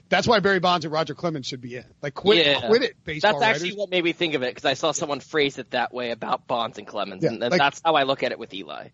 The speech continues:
Speaker 1: you, if you, if you took away Eli Manning, like, if you just, if you just eradicated him from the record, like, nobody would know about him, there would be blank spots in the, in the history of professional football.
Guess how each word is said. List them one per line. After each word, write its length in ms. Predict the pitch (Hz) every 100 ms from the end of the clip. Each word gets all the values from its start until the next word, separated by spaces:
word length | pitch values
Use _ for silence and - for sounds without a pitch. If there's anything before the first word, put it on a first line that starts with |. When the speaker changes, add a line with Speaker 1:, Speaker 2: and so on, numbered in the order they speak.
| _
Speaker 1:
you, 180 | - 202 - _ -
if 160 | 160
you, 360 | 156 240 254 247
if 120 | 185 143
you 140 | 226
took 360 | 196 - 220 269
away 280 | 214 185 170
Eli 300 | 185 175 160
Manning, 440 | 143 151 185 190 - _ _ _ _ _
like, 100 | 180 170
if 120 | 156
you 100 | 208
just, 180 | 196 160
if 220 | 180 139
you 140 | 208
just 180 | 185 190
eradicated 640 | 180 156 170 190 190 185 160
him 120 | 160
from 160 | 165
the 80 | 156
record, 280 | 139 139 202
like, 260 | 160 143 - _ _ - -
nobody 300 | 160 214 226
would 140 | 208 165
know 240 | 160 170
about 240 | 185 208
him, 180 | 226 247 - _ _ _ 147
there 120 | 208
would 100 | 226
be 120 | 214
blank 300 | 170 185 196
spots 380 | - 185 165 -
in 80 | 160
the, 200 | 147 156
in 80 | 165
the 60 |
history 340 | 151 170 - 147
of 140 | 123
professional 480 | - 160 156 - 139
football. 400 | 139 - 71